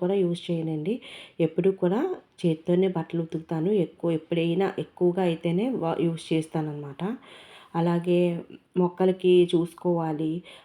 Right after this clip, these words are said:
అన్నీ చేసేటప్పటికి మనకి చాలా పని ఉంటుంది. రోజు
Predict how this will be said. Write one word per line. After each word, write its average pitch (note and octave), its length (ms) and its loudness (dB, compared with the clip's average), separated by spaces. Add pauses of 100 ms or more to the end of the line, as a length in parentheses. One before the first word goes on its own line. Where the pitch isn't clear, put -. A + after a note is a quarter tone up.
(140)
అన్నీ F#3+ 300 4
చేసేటప్పటికి F3 720 0
మనకి F3+ 300 0
చాలా D#3+ 220 -2 (100)
పని E3 180 -2
ఉంటుంది. D#3 400 -4 (440)
రోజు G#3+ 340 4